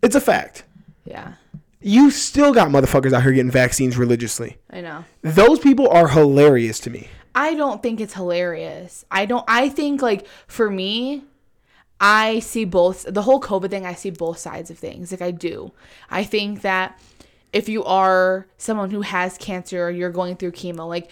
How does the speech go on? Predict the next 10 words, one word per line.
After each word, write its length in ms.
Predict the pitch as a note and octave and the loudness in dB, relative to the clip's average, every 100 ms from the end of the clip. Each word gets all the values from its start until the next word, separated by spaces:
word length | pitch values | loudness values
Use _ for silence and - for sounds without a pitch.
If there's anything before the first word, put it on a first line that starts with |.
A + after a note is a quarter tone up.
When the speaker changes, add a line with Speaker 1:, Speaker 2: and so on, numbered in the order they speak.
| - | 0
Speaker 1:
Agreed. 440 | E3+ F3+ E3 B2+ | 4 6 6 4
Speaker 2:
like, 180 | C#3+ - | 2 2
I, 160 | G#3 G#3+ | 0 -2
immunizations, 800 | - A3+ B3 D4 B3+ A#3 A3+ G3+ | -2 -2 0 2 2 2 -2 -2
they 120 | G3+ | -2
work. 440 | F#3+ F3+ - - - | 0 -2 -4 -8 0
Like, 180 | G3+ | 2
they 160 | G3 A3 | 4 2
do 220 | F#3 A#3 | 0 -4
work. 500 | C#4 G#3+ G#3+ A3 - | -2 0 0 -2 -4